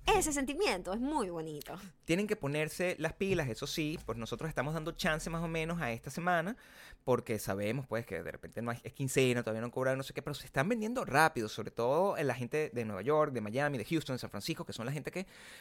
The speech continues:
Speaker 1: más nos escucha, eh, dentro de Estados Unidos y que ellos están a-, acostumbradísimos a este peo. Pero si tú no vives aquí,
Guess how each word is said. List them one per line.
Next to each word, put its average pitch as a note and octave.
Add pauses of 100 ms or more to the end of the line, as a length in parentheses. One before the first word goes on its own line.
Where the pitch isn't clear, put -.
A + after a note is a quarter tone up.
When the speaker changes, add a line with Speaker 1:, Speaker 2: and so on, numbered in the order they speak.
Speaker 1:
más G#2
nos C#3
escucha, C3+ (300)
eh, G#2
dentro B2
de A#2
Estados A2
Unidos D#3
y F#3+
que G#2+
ellos G2+
están F3+
a-, - (100)
acostumbradísimos C#3
a -
este C3
peo. A2 (340)
Pero F#3
si -
tú A2+
no B2
vives F3+
aquí, A#3+